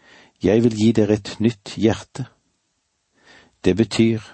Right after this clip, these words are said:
at de skal bli født på ny. Vers tjuesju. «Jeg lar dere få min ånd innen i dere, og gjør det slik at dere følger mine forskrifter og tar vare på mine lover,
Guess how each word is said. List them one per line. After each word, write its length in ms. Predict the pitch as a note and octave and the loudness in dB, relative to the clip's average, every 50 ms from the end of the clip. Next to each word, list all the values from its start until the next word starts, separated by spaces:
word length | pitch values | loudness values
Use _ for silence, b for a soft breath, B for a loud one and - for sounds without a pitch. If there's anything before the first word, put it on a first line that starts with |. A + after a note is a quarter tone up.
| _ _ _ - | _ _ _ -10
at 160 | G#2 G2+ - | -8 -6 -4
de 80 | G2+ | -4
skal 200 | F#2 - G2 E2+ | -4 -2 -2 -2
bli 120 | D#2 F2+ E2+ | -2 -2 -4
født 560 | - - F2+ - - _ - - - - - _ - | -2 -4 -6 -6 -6 _ -20 -20 -20 -20 -20 _ -8
på 140 | - D#2 | -6 -6
ny. 180 | C#2+ C#2+ D2 - - _ _ _ _ _ _ _ _ _ _ _ _ _ _ _ _ _ _ _ _ _ _ _ _ _ _ _ B B B B B B B B B B | -4 -4 -8 -10 -10 _ _ _ _ _ _ _ _ _ _ _ _ _ _ _ _ _ _ _ _ _ _ _ _ _ _ _ B B B B B B B B B B
Vers 520 | - G2 A2+ - - - - - - - _ _ _ _ - | -2 0 0 0 0 -2 -2 -2 -4 -6 _ _ _ _ -14
tjuesju. 560 | - - G#2 F#2 G2 F#2+ - - F2 E2+ E2 - _ _ _ _ _ _ _ _ _ _ _ _ _ _ _ _ _ _ _ _ _ _ _ B B B B B B B B B B B - | -6 -4 -2 0 0 -2 -2 -2 -4 -6 -6 -8 _ _ _ _ _ _ _ _ _ _ _ _ _ _ _ _ _ _ _ _ _ _ _ B B B B B B B B B B B 0
«Jeg 160 | F#2+ G#2+ G#2+ | 2 2 4
lar 380 | A2 A#2+ C3+ C#3 C#3 B2+ B2 - - - | 4 4 4 4 2 0 -2 -6 -2 0
dere 200 | A#2 A2 A#2+ A#2 | 0 2 2 -2
få 180 | - - A2+ | 0 0 0
min 200 | A2 A#2 A#2 B2+ - | 2 2 0 0 0
ånd 420 | - B2+ C#3 C#3+ C3+ A2+ F2+ D#2+ - - - - - | 0 0 0 2 0 -2 -4 -8 -14 -18 -10 -2 0
innen 460 | C3 A#2 A2+ B2+ B2 A2+ G2+ F#2 - - | 2 2 2 2 0 -2 -4 -8 -14 -6
i 120 | - G#2+ | -6 -2
dere, 320 | F#2+ F#2 D2+ C2+ - - - _ _ _ _ _ - - _ _ _ _ _ _ _ _ _ _ _ _ b b b b b b b b b b b - | 0 0 -2 -2 -8 -18 -20 _ _ _ _ _ -20 -20 _ _ _ _ _ _ _ _ _ _ _ _ b b b b b b b b b b b -4
og 160 | G2 F#2+ F#2+ G2 | -4 -2 0 0
gjør 160 | G#2 G#2 A2 | 0 2 2
det 60 | A2+ | 0
slik 420 | - - - A#2 B2 A#2+ - - - - | 0 0 2 2 2 2 0 -6 -14 -16
at 80 | - _ - - | -16 _ -2 -2
dere 200 | G#2+ G#2 G#2+ G#2 | 0 0 0 -4
følger 320 | - - A2+ F#2+ F#2+ G#2 | -2 0 0 0 2 2
mine 220 | A2+ A2 G#2 A2 | 2 2 2 0
forskrifter 800 | A2 - - A#2 - - - - - A#2 B2+ - - - - F2+ | -2 0 -2 -2 -2 -4 -8 -4 -2 -2 -2 -2 -4 -12 -8 -4
og 140 | F2+ F2+ - | -4 -4 -2
tar 120 | - G2 | -2 -4
vare 460 | F#2 F#2 G#2+ G#2+ G2+ F2+ E2 F#2 G2 | 0 2 2 2 2 2 0 -2 -8
på 120 | G2 - G2+ | -6 -6 -4
mine 280 | G#2 G2 F2+ F2+ G2 | -2 -2 -2 -2 -2
lover, 480 | F#2 F#2 G#2 G2+ F2+ D#2+ D#2 G2 A#2 | -2 -2 -2 0 0 -2 -4 -6 -10